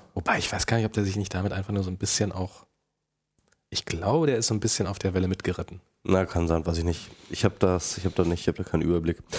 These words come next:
Speaker 2: Jedenfalls, das sind immer schöne Hacks, die da gezeigt werden. Und es werden auch, äh, eine ganze Menge andere Angriffe gezeigt. Also Angriffe in Form von, ähm, ja, die Integrität von Systemen gefährdend.
Speaker 1: G S M ist eigentlich fertig jetzt.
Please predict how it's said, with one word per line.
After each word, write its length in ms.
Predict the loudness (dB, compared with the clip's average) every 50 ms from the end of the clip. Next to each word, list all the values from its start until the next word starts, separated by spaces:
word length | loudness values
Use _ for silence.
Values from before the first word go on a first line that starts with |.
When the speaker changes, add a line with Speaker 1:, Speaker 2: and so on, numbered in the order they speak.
| -2 -2 -2 0 2 4
Speaker 2:
Jedenfalls, 440 | 4 4 4 4 2 2 2 2 2
das 100 | 2 4
sind 120 | 4 4
immer 220 | 4 4 4 2 2
schöne 320 | 2 4 4 4 4 4
Hacks, 240 | 4 2 2 0 0
die 120 | 2 2
da 100 | 2 4
gezeigt 420 | 2 0 2 4 4 2 2 2 2
werden. 360 | 2 4 4 2 0 -2 -4 -4 0
Und 160 | 0 0 2
es 100 | 2 4
werden 180 | 4 4 4 4
auch, 200 | 2 0 0 2
äh, 200 | 2 2 2 2
eine 120 | 2 2
ganze 240 | 2 2 2 2 2
Menge 240 | 2 2 4 4 2
andere 380 | 2 2 2 2 2 2 2 2
Angriffe 480 | 2 2 2 2 0 0 0 0 0 0
gezeigt. 560 | 0 0 2 2 4 4 2 2 -2 -6 -16 -18 -18 -14 -14 -12 -12 -14 -2 0
Also 260 | 2 4 4 4 4 4
Angriffe 480 | 4 2 2 2 2 2 2 2 2
in 160 | 2 2 0
Form 320 | 0 2 2 4 4 2 0
von, 400 | 0 2 2 4 4 4 2 2 2
ähm, 280 | 4 4 4 2 0 -2 -4 -10 -20 _ -6 0
ja, 220 | 2 4 4 2 0 -4 -10 -14 -12
die 120 | -12 -4
Integrität 1080 | 0 0 0 2 2 0 0 0 0 -2 0 0 0 2 0 0 0 2 2 2 0 -2
von 340 | -4 0 0 0 0 0 -4 -10 _ _ _
Systemen 720 | -2 0 0 2 2 2 2 2 2 2 2 0 0 -2 -6 -10 -14 -8 -6 -4 -2
gefährdend. 800 | -2 -2 0 2 4 4 4 4 2 2 0 0 -2 -4 -8 -8 -12 _ _
Speaker 1:
G 120 | 0 2 2
S 100 | 2 2
M 180 | 0 0 2 2
ist 80 | 2
eigentlich 320 | 2 2 2 0 -4 -4 -2
fertig 340 | -2 -2 0 0 -2 -2 -2
jetzt. 320 | -2 -2 -2 -6 -8 -10